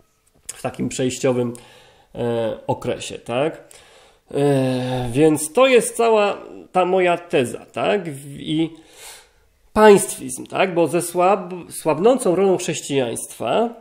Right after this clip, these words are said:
powiązana jest coraz większa rola państwa, tak? To jest takie jakby powiązane ze sobą, bo to są po prostu dwie religie, które konkurują o swoich wyznawców, tak?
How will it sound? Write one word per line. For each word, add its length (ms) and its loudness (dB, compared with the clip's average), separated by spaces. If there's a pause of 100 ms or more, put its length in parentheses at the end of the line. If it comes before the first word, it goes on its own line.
powiązana 480 0
jest 180 -2
coraz 280 -2
większa 360 -2
rola 220 -2
państwa, 720 -8
tak? 280 -8
To 100 -6
jest 120 -6
takie 220 -6
jakby 320 -4
powiązane 520 0
ze 120 0
sobą, 260 -2
bo 60 -6
to 120 -4
są 200 0 (280)
po 100 -6
prostu 360 -2
dwie 360 2
religie, 960 2
które 320 -4
konkurują 760 2
o 40 2
swoich 400 -4
wyznawców, 680 -4
tak? 420 -8